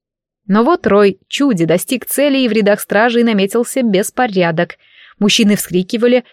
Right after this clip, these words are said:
как будто их жалили осы. Что такое? Чуди породила новый вид бабочек?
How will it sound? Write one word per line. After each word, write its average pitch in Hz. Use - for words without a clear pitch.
как 226
будто 247
их 277
жалили 285
осы. 214
Что -
такое? 190
Чуди 240
породила 220
новый 226
вид 208
бабочек? 277